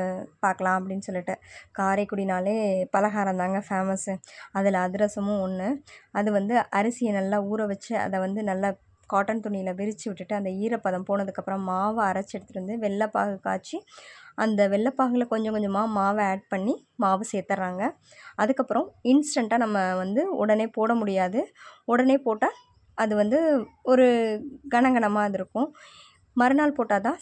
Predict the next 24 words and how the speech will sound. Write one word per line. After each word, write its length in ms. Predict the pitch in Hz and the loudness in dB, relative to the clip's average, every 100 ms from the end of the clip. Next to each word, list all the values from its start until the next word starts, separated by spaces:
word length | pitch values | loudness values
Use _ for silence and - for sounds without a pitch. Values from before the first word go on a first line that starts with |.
| - | 2
சாஃப்ட்னஸ் 420 | 214 214 233 233 | 2 2 -2 -2
கிடைக்கும் 420 | - 185 180 190 - - | -4 -4 -2 -4 -2 -4
அப்படின்னு 240 | 185 196 | -2 -4
சொல்லி 240 | 202 190 202 | -2 -6 -4
சொல்றாங்க. 400 | 196 175 180 175 180 311 - - - - - - | -4 -2 -4 -2 -2 -4 -6 -20 -20 -20 -20 -2
இது 240 | 254 277 | 2 4
வந்து 200 | 330 311 311 | 4 2 2
பார்த்தீங்கன்னா, 420 | 247 240 233 208 240 349 | 0 0 0 0 0 0
வெளியில 220 | 233 240 240 | 2 2 2
ஹோல்சேல் 380 | 220 220 233 226 202 | 0 -2 -2 -2 -2
கடைக்கு 340 | 190 - 208 | -4 -4 -2
தான், 180 | 202 202 | 2 2
ரேட்டுக்கு 360 | 196 202 202 196 | 2 -2 -4 -2
தான் 160 | 202 202 | -2 -2
கொடுக்குறாங்க, 380 | 190 185 185 185 196 | -4 -4 -2 -4 -2
ஹோல்சேலுக்கு 440 | 226 233 226 202 | -4 0 -2 0
தான் 160 | 202 202 | -2 -4
கொடுக்குறாங்க. 400 | 190 185 180 180 269 - - - - - _ | -4 -4 -4 -4 -6 -8 -20 -20 -20 -20 _
ஏன்னா, 280 | 254 277 294 | 2 2 4
தனியா 320 | 247 233 277 | 2 4 4
இண்டிவிஜுவலா 580 | 254 233 240 226 226 220 | 4 2 0 0 0 2
யாருக்கும் 400 | 240 202 196 226 208 | 2 0 -2 -6 -6
கொடுக்கறது 340 | 202 202 196 | -6 -6 -4
கிடையாது 480 | 190 185 185 180 | -2 0 0 0